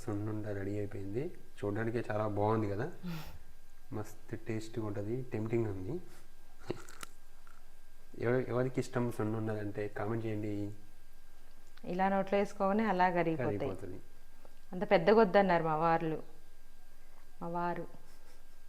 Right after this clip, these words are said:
Speaker 2: మెత్తొస్తుంది, ఎందుకంటే తింటూ ఉన్నది మిక్సీ పడతా ఉంటే బెల్లం పౌడర్ అంతా. ఈ సైజులో చాలంట లంచ్ బాక్స్లోకి స్నాక్స్ లాగా. సేమ్
Speaker 1: ఓకే.
Speaker 2: ఇలాగే. మ్మ్?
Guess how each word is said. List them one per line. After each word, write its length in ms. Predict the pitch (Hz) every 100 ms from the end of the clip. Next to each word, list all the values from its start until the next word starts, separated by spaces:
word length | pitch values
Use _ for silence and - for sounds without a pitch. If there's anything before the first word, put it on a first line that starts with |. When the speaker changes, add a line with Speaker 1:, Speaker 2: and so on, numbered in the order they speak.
| - - - - - - - - 180
Speaker 2:
మెత్తొస్తుంది, 560 | 170 - 202 - 165 165
ఎందుకంటే 320 | 180 185 190 -
తింటూ 260 | 190 175 202 180
ఉన్నది 240 | 160 156 156
మిక్సీ 260 | - 180 160
పడతా 260 | 156 160 156 160
ఉంటే 140 | 175 165
బెల్లం 360 | 160 160 156 160 175 - - - - - 185
పౌడర్ 340 | 175 170 165
అంతా. 280 | 160 156 190 302 - - - - - - - 208
ఈ 60 | 208
సైజులో 280 | 208 196 196
చాలంట 320 | 190 175 170 160 160
లంచ్ 200 | 160 175 170
బాక్స్లోకి 640 | 170 - 160 147 - 208 311 277 226 - - - - -
స్నాక్స్ 380 | 180 170 - 175
లాగా. 240 | 156 180 277 277 - - - - - - - - - - - - - - - - - - - -
సేమ్ 180 | 196 202
Speaker 1:
ఓకే. 80 | 175
Speaker 2:
ఇలాగే. 320 | 185 175 170 - - - - - 202
మ్మ్? 240 | 240 311